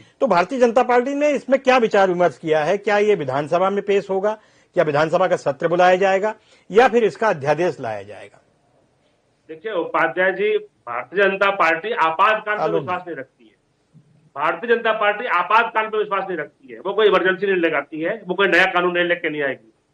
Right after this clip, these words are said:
Speaker 2: जो संविधान प्रदत्त शक्तियां हैं, जो भारत के संविधान, बाबा साहब अम्बेडकर के संविधान ने सर-, अ, जो अपने संविधान प्रदत्त शक्तियां दी है, उत्तर प्रदेश सरकार उसके अनुरूप कार्य करेगी। मुझे लगता है इसको आप अभी आगे आने, आने वाले समय में छोड़ देना चाहिए,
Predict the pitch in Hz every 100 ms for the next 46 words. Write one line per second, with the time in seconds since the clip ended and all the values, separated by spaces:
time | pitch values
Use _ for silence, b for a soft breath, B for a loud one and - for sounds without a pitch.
0 | _ _ - 226 269 - 214 214 190 208
1 | 247 240 196 196 240 _ - 247 214 -
2 | 214 208 196 208 151 - _ _ - 240
3 | 233 196 214 226 220 208 196 214 220 196
4 | 208 214 208 190 185 196 214 190 190 196
5 | 208 214 214 _ _ _ 190 208 180 180
6 | 175 185 175 160 _ _ 202 214 175 185
7 | 202 185 180 208 202 214 202 185 196 170
8 | 208 233 285 294 - _ 220 220 254 226
9 | 226 220 190 240 277 233 - 220 208 220
10 | 214 180 185 170 202 214 285 - _ 226
11 | 262 254 240 240 226 220 233 202 196 196
12 | 185 208 185 202 196 - 160 190 190 190
13 | 190 196 - 226 247 226 220 196 214 269